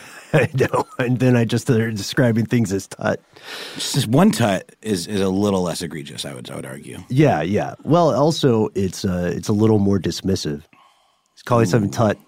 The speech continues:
Speaker 1: means you don't have time for both tuts.
Speaker 2: Oh, dang. You're right. 'Cause tut tut's scolding, but tut is almost like, "Shh,
Speaker 1: Yeah.
Speaker 2: you're a real sucker. I don't have, even have time for the second tut for you."
Speaker 1: And I've actually been able to propagate that one.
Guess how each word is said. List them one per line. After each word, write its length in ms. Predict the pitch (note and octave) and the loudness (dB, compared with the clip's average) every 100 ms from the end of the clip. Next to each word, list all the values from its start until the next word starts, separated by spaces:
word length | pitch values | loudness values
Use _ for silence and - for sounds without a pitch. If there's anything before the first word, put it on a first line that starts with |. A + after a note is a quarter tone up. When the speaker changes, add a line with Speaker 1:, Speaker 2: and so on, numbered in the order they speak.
| _ _ | _ _
Speaker 1:
means 200 | A2 A2 | -2 -2
you 60 | G2 | 0
don't 200 | A2+ C3 | 2 4
have 160 | B2+ A2+ | 2 2
time 260 | B2+ B2+ | 2 2
for 100 | B2 | 0
both 380 | F2 G#2+ G#2+ - | -2 2 2 0
tuts. 340 | - F#2+ - - | -2 -4 -4 -2
Speaker 2:
Oh, 440 | G#2 A2+ G#2+ F2+ | 0 2 0 -2
dang. 580 | D2 D2 E2+ F#2 D#2+ D2 | -6 -10 -4 -2 -2 -4
You're 200 | F2 E2+ | -6 -4
right. 280 | E2+ G2 - | -2 -2 -4
'Cause 160 | F2+ | -6
tut 200 | - A#2+ | -2 0
tut's 200 | C3+ B2 | 0 -2
scolding, 680 | - - A#2 C3+ B2 E2+ D2+ - - - | -4 -2 2 4 2 -2 -6 -10 -16 -10
but 220 | - E2+ - | -6 -6 -4
tut 300 | - B2+ F2+ | 0 0 0
is 140 | F2 | -2
almost 360 | F#2 F#2 E2+ G2 | -2 -4 -4 -4
like, 260 | F2 D#2+ | -4 -4
"Shh, 500 | - - - - - - - | -8 -8 -8 -8 -10 -12 -10
Speaker 1:
Yeah. 360 | - F#2+ F#2 F2+ | -4 -2 0 -2
Speaker 2:
you're 160 | F#2+ | -2
a 40 | D#2+ | -2
real 180 | F2+ F#2 | -2 -4
sucker. 360 | - F2 D#2+ | -6 -8 -6
I 40 | E2 | -6
don't 120 | E2+ | -6
have, 100 | D#2 | -6
even 160 | D2 D2 | -8 -12
have 140 | D#2 | -12
time 240 | - F2+ | -8 -8
for 80 | E2 | -8
the 60 | D2 | -10
second 320 | - - - | -12 -12 -14
tut 180 | - E2 | -12 -14
for 140 | - | -12
you." 180 | D#2+ E2 - | -14 -14 -6
Speaker 1:
And 100 | C3 | -4
I've 120 | E3+ | -4
actually 320 | B3+ - - | -6 -8 -8
been 160 | G3 G#3 | -6 -4
able 260 | D#3 F3 F3 | -4 -4 -2
to 160 | E3+ | -2
propagate 720 | D#3 - G3 B3 D3+ F2 C2+ | -2 -6 -6 -4 -4 -2 -4
that 260 | - B1+ - | -6 -10 -10
one. 140 | - | -16